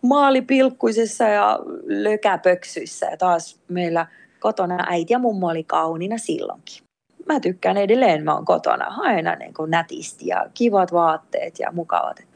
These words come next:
No sit silloin, kun mulla alkoi pikkasen olla jo omaa rahaa, kun olin kesäduunilla saanut ja aloin vähän Intiassa matkustelemaan. Ja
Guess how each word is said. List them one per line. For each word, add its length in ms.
No 80
sit 200
silloin, 340
kun 120
mulla 180
alkoi 240
pikkasen 480
olla 260
jo 220
omaa 220
rahaa, 440
kun 160
olin 160
kesäduunilla 920
saanut 460
ja 140
aloin 320
vähän 200
Intiassa 640
matkustelemaan. 720
Ja 60